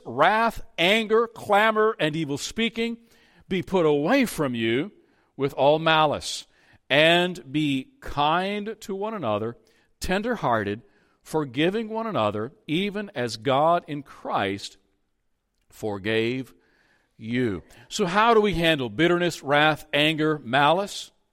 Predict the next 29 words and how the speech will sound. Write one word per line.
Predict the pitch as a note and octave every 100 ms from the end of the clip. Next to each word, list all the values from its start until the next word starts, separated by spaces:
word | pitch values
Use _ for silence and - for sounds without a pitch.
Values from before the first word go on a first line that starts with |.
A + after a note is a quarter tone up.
| _ _ _ _ _ _ _ _ _ _ _ _ _ _ _ _
These | A2 E3+ A3+
hindrances | - C#4 C4+ G#3 - B2 B2 D3+ - - _ _ _ _ _ _ _ _ _ _ _ -
must | C#3 F3+ A3+ -
be | F#3 D3+ C#3+ D3+ - _ _ _ -
put | F3+
away. | F3 F3 C3 E2+ -
These | A#2 C#3+ E3
are | D#3
hindrances | G#2 G#3+ G#3+ A3 G#3+ G3+
to | -
God's | D#3 D#3 D#3+
power. | - F#3 F3 A#2 D#2 - _ _ _ _ _ _ _ _ _ _ _ _ _
And | C3+ E3
we, |
we | F3 F3
saw | - G#3+ A#3+
this | D#3+ C#3 -
in | D#3
New | D#3+
Test-, | G3+ G3+ -
in, | E3 D3 D#3+
we | D#3
see | - B3+
this | E3+ -
in | D#3+
the | C#3
New | C3+
Testament | G#3+ G#3 - C#3 C3+
in, | C3+ C3 C3